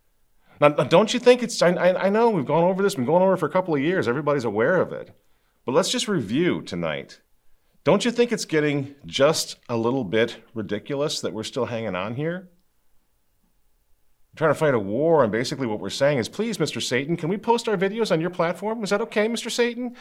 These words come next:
We promise not to say anything that you won't like. We promise to comply." Well, th-, well, this is, this is another psyop. This makes people crazy after a while. This isn't a crusade. This is stupid. Trying to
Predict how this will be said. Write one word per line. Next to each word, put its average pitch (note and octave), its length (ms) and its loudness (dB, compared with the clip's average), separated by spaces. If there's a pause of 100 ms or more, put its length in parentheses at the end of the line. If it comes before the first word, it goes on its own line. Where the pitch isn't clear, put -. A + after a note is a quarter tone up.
(160)
We A#3 80 0
promise A#3 360 2
not G3+ 120 2
to G3 60 -4
say F#3 200 0
anything G#3+ 340 0
that D#3 80 -4
you F3+ 120 -6
won't F3 240 2
like. A3 400 -4 (220)
We A3 80 -2
promise A3+ 340 2
to G#3+ 100 -8
comply." A3 680 -4 (1600)
Well, F#3 100 6
th-, F#3 80 -2
well, F#3 100 0
this G#3 160 0
is, F3+ 80 -6
this F#3 160 -2
is F3 60 0
another F3+ 240 6
psyop. A3 640 -4 (140)
This - 160 -8
makes D3 200 0
people B2+ 280 -6
crazy G#3 480 -4
after G2+ 260 -2
a F#2+ 60 -2
while. E2 380 -6 (460)
This E3+ 100 -2
isn't F#3+ 180 4
a B2 60 4
crusade. A2 540 -4
This D3 140 -6
is F3+ 100 -4
stupid. - 640 -8 (560)
Trying E3+ 260 6
to D#3 160 0